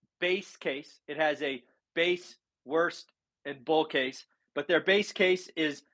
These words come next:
negative five to negative ten percent.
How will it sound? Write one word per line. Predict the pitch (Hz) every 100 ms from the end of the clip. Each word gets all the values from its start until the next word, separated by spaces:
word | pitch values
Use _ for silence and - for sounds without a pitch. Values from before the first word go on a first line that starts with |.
| _ 135
negative | 156 175 190 185 -
five | 165 160 156 156 _ -
to | 151
negative | 147 151 151 135 -
ten | 151 143 131
percent. | - 123 - 123